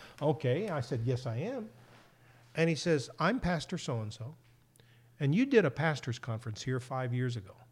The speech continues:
And he said, "I want you to know, I still use your notes."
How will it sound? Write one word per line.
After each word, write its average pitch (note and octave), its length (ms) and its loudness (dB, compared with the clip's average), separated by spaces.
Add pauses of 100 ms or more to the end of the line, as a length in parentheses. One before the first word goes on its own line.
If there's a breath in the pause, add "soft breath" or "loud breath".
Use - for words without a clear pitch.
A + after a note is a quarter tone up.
(920 soft breath)
And C#3+ 100 2
he C#3+ 60 4
said, D3+ 180 2
"I E3+ 60 4
want A#3+ 260 0
you D3 80 2
to C#3 60 2
know, F3 260 2
I E3+ 120 -2
still G3 280 2
use F3 340 0
your C3 120 4
notes." D#3 540 -2